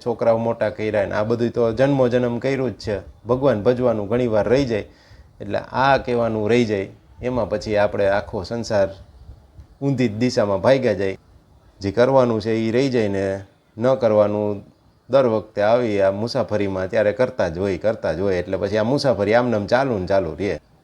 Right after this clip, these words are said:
બસ તો લાંબુ પ્રવચન આપીને બોર નથી કરવો આજના માટે.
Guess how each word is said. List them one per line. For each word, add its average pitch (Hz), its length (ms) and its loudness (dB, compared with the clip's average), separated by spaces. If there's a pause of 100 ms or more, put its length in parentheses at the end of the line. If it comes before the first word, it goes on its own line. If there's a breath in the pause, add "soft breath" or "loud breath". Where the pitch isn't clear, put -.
(120)
બસ 113 220 0
તો 85 520 -4 (120)
લાંબુ 104 720 0 (180)
પ્રવચન 110 400 0
આપીને 87 260 -6
બોર 131 320 4
નથી 131 220 -6
કરવો 117 440 -6
આજના 98 280 -4
માટે. 90 320 -6